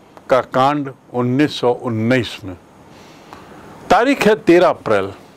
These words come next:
सो, तेरह अप्रैल को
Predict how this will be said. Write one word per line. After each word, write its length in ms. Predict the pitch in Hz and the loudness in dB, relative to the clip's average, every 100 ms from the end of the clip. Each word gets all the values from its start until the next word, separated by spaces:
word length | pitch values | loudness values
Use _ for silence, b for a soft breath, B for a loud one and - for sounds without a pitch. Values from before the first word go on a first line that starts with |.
| - - - - - - - - - B B B B B - | -20 -20 -20 -20 -20 -20 -20 -20 -20 B B B B B 0
सो, 180 | 254 262 | 2 2
तेरह 400 | - 175 233 269 | 4 6 6 2
अप्रैल 360 | 170 185 196 | 2 2 2
को 180 | 160 185 | 2 4